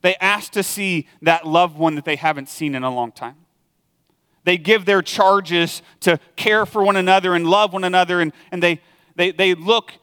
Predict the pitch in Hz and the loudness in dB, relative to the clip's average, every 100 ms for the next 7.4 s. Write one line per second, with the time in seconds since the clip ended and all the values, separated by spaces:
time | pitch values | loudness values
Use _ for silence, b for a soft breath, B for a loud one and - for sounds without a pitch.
0 | - 196 208 185 175 208 214 214 214 - | -14 -4 -4 0 0 2 0 -2 -4 -2
1 | 196 208 214 190 147 - 160 170 151 185 | 0 2 4 2 0 -8 -4 -2 0 -2
2 | 170 135 156 147 143 127 139 131 113 - | -2 -2 -2 0 -2 -4 -2 -4 -4 -12
3 | - - _ _ _ _ _ _ _ _ | -18 -18 _ _ _ _ _ _ _ _
4 | _ _ _ _ _ _ _ _ _ _ | _ _ _ _ _ _ _ _ _ _
5 | _ _ _ _ _ _ _ _ _ _ | _ _ _ _ _ _ _ _ _ _
6 | _ _ 156 226 262 160 160 185 185 170 | _ _ -2 0 0 2 2 2 -2 -4
7 | - 208 214 202 | -8 -6 -6 -6